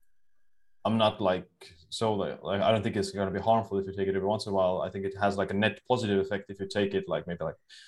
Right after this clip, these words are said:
I don't know, once a month or something, um, for an average person. And the same with, like, resveratrol as well, probably. Like, I'm not, I don't think that you should be, like, a daily supplement, uh, personally, for me at least.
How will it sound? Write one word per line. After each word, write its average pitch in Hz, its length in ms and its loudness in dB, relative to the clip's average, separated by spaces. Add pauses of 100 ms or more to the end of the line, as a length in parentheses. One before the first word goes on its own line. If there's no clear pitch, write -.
(220)
I 95 80 0
don't 87 100 0
know, 85 60 -2
once 95 200 -2
a 92 40 -2
month 104 260 0
or 95 80 -2
something, 95 480 -4
um, 85 420 -2 (260)
for 98 160 0
an 98 60 4
average 98 260 2
person. 90 520 -2 (320)
And 110 120 2
the 113 60 4
same 113 180 2
with, 101 80 2
like, 98 120 4
resveratrol 101 680 2
as 104 140 0
well, 104 160 2
probably. 90 360 -2
Like, 85 240 -4
I'm 101 160 4
not, - 100 2
I 107 60 2
don't 110 120 2
think 110 180 -6
that 98 180 -2
you 98 60 -8
should 98 160 -10
be, 95 80 -2
like, 90 140 -4
a 90 40 -4
daily 120 340 6
supplement, 98 540 -2 (500)
uh, 90 520 0 (420)
personally, 98 380 -2
for 104 120 0
me 104 180 2
at 85 140 -4
least. - 420 -6